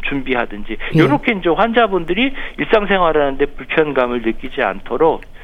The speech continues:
Speaker 1: 조금 배려가 필요한 부분이 많지요.
Speaker 2: 예. 이 파킨슨병도 조기 발견이 중요하지 않습니까? 이런 행동을 보인다면 확인해 볼 필요가 있다. 짚어주세요.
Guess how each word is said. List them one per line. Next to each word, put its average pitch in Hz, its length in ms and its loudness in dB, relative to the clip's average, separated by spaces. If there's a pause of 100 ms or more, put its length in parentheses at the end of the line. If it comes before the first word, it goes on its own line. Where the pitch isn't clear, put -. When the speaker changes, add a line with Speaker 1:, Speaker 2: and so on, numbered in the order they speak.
Speaker 1:
조금 - 320 -4
배려가 113 600 0
필요한 175 320 0
부분이 113 380 -8
많지요. - 480 -6
Speaker 2:
예. 135 260 2 (1040)
이 170 60 2
파킨슨병도 226 800 4
조기 220 320 4
발견이 202 520 6
중요하지 180 440 2
않습니까? 143 880 2 (140)
이런 285 400 6
행동을 277 480 4
보인다면 190 640 4
확인해 320 400 4
볼 262 160 4
필요가 208 320 2
있다. 131 400 0
짚어주세요. 175 880 0